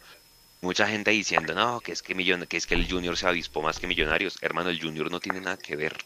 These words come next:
O sea, el Junior ya, digamos, el Junior ni sabía que ya, que ya había fecha estipulada. Es lo que hay. Yo sé que no es chévere jugar una final y a los treinta y pico de días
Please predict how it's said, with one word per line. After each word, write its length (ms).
O 40
sea, 100
el 120
Junior 360
ya, 340
digamos, 220
el 80
Junior 200
ni 120
sabía 400
que 160
ya, 140
que 120
ya 80
había 180
fecha 200
estipulada. 540
Es 80
lo 80
que 160
hay. 140
Yo 100
sé 100
que 140
no 160
es 180
chévere 340
jugar 300
una 140
final 280
y 40
a 40
los 260
treinta 260
y 60
pico 280
de 100
días 420